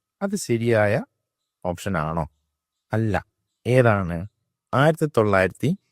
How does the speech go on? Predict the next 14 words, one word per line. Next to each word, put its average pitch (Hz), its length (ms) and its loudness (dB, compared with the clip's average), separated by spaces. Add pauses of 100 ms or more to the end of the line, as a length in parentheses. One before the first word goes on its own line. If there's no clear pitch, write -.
(220)
മുപ്പതിലാണ് 123 1000 0 (280)
ഉപ്പ് - 320 -2
സത്യാഗ്രഹം 87 640 -2
നടന്നത്, 73 400 -2 (260)
അല്ലേ? 90 200 2 (100)
അപ്പൊ 120 180 -4
ആയിരത്തി 117 260 2
തൊള്ളായിരത്തി 110 300 0
മുപ്പത്തൊന്ന് 104 520 -4 (540)
തെറ്റായ 147 640 0
ഉത്തരാണ്. 69 520 -10 (920)
ഇനി 202 180 8
ഓപ്ഷൻ 196 300 2 (100)
ഡി, 175 120 8